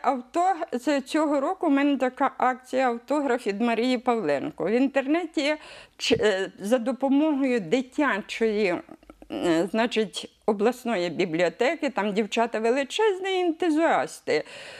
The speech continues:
Оголосили ми в інтернеті, е, таку акцію. І от ті бібліотеки дитячі, які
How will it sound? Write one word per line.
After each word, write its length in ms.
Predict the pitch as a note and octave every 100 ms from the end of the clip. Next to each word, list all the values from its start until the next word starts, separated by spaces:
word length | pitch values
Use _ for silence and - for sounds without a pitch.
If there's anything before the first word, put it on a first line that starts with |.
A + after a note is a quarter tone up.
| -
Оголосили 760 | - B3+ C4 B3+ A#3+ D#4+ F4+ D#4+
ми 220 | C4+ D4
в 40 |
інтернеті, 1080 | C4+ C4+ C4 C4 A#3 A3+ C4+ D#4+ - D#4+ D#4+ D#4 - - - - -
е, 140 | G#3+
таку 600 | A3 A#3 B3 D4 D#4 D4+ - _ -
акцію. 760 | E3+ D3+ - - D#3+ D3+ - - - _
І 80 | -
от 160 | D4+ D#4+ - _
ті 260 | - E4+ C4
бібліотеки 1000 | G#3 B3 G3+ G3 E3+ - F#3 D3 - G#3
дитячі, 760 | A3+ A3+ B3 A#3+ A#3+ - G3+
які 680 | G#3+ B3+ C4+ - - D4 A#3